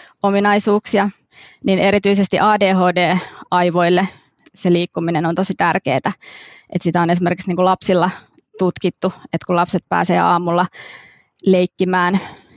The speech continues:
ja tekemään, siis leikkimään sillä tavalla, että he hengästyy leikkiessä, semmoista aktiivista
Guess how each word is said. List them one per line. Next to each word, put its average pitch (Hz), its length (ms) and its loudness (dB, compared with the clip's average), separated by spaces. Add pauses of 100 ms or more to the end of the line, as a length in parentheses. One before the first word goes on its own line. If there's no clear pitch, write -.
(120)
ja 165 180 -2 (200)
tekemään, 175 540 0 (840)
siis - 260 -2 (100)
leikkimään 185 480 0
sillä 185 160 4
tavalla, 175 260 0
että 208 180 -2
he 220 180 4 (160)
hengästyy 185 520 0 (200)
leikkiessä, - 640 -2 (300)
semmoista 170 440 -4
aktiivista 185 560 -2